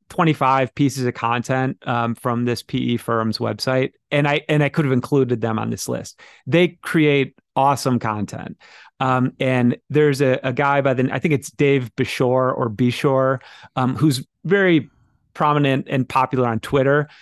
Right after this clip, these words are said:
Um, and this is how I first came upon, um, I, but I didn't realize, like, I, I enjoy his content. I had no idea he was, like, a, a P E guy. And then, so I finally got back to Permanent Equity's site,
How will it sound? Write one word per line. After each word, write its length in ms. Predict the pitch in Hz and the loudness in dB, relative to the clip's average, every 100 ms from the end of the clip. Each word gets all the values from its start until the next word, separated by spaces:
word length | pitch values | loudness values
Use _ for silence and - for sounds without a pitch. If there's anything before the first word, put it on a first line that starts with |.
| - - | -16 -4
Um, 200 | 127 131 | -2 0
and 120 | 147 | 2
this 140 | 180 | 2
is 80 | 180 | 2
how 180 | 151 147 | 2 2
I 100 | 127 | 2
first 320 | - 139 127 | 0 0 0
came 220 | - 123 | -2 0
upon, 640 | 120 - 117 110 110 110 - | -2 -2 -2 0 -2 -4 -4
um, 380 | 113 107 104 104 | -4 -2 -2 -2
I, 120 | 151 180 | -4 -2
but 220 | 156 185 | 2 2
I 80 | 190 | 4
didn't 200 | 208 160 | 4 4
realize, 460 | 185 131 120 113 | 4 4 0 0
like, 140 | 139 127 | 0 0
I, 180 | 147 147 | -2 0
I 80 | 160 | 2
enjoy 320 | 160 143 151 | 4 4 4
his 120 | 156 | 2
content. 520 | - 123 123 156 170 - - - | -2 -2 0 0 0 -4 -18 -6
I 100 | 156 | 0
had 120 | 160 | 4
no 100 | 160 | 4
idea 380 | 151 131 143 135 | 4 4 4 4
he 120 | 123 | 4
was, 180 | 131 117 | 2 2
like, 140 | 123 127 | 0 0
a, 280 | 117 113 - | 0 -2 -4
a 100 | 135 | -6
P 180 | - 131 | -2 -2
E 240 | 123 120 | 0 -2
guy. 400 | 117 110 123 127 | -2 -2 -4 -4
And 180 | 139 151 | -2 2
then, 160 | 156 147 | 2 2
so 120 | 156 | 0
I 60 | 143 | 0
finally 320 | 180 190 165 | 0 0 0
got 180 | 139 131 | 0 0
back 200 | 127 - | -2 -2
to 120 | 120 | -4
Permanent 380 | 139 135 127 123 | -2 0 0 -2
Equity's 440 | 123 127 117 104 | -2 -2 -2 -4
site, 380 | - 123 139 | -4 0 -2